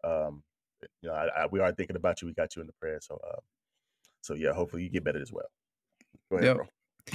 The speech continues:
Speaker 2: Yeah, so right into it, man. Kyrie has been suspended by the Brooklyn Nets and lost his deal or his endorsement deal with Nike. So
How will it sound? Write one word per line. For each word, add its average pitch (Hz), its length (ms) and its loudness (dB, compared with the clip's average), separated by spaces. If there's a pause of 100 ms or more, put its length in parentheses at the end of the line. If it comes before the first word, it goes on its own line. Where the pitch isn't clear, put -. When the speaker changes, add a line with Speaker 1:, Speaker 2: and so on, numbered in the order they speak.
(180)
Speaker 2:
Yeah, 170 160 8
so 147 140 6
right 156 200 8
into 160 320 4
it, 147 60 6
man. 156 360 4 (100)
Kyrie 147 720 4 (200)
has 123 440 4
been 127 280 4
suspended 143 840 2
by 127 180 6
the 117 100 0
Brooklyn 123 460 2
Nets - 540 4
and 120 380 0
lost 127 460 -2
his 120 200 -2
deal 123 540 0 (200)
or 117 220 2
his 113 200 2
endorsement 117 560 4
deal 120 260 4
with 117 320 0
Nike. 110 420 2
So 110 300 2